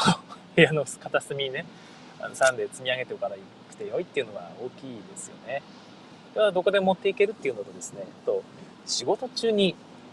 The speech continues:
仕事中には、<laughs> 仕事中じゃないの。仕事中ダメですよ。えー、仕事の、その、お昼休みとかに、えー、会社の机で読ん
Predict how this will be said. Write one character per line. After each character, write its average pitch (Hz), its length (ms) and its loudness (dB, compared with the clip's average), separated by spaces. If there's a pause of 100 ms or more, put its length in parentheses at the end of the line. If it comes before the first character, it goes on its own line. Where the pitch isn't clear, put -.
(120)
仕 - 120 -8
事 202 140 6
中 202 160 6
に 185 120 10
は、 175 80 4 (140)
<laughs> 160 140 6
仕 - 140 4
事 202 140 8
中 220 140 6
じ 156 80 6
ゃ 107 60 6
な 107 60 4
い - 60 -4
の。 - 40 -16 (320)
仕 - 120 -6
事 185 160 4
中 175 140 0
ダ 143 100 10
メ 139 100 2
で 101 100 -8
す - 80 -10
よ。 - 80 -16 (360)
え 101 180 -4
ー、 - 40 -2
仕 - 120 0
事 196 240 2
の、 180 600 8
そ 156 80 -4
の、 143 100 -4
お 123 80 -2
昼 240 220 0
休 269 220 -4
み 147 80 2
と 113 100 0
か 101 120 -4
に、 98 80 -12 (340)
え 107 220 -12
ー、 - 20 -20
会 175 120 6
社 196 100 -2
の 190 80 0
机 185 320 -2
で 165 340 4
読 170 160 0
ん 165 60 -6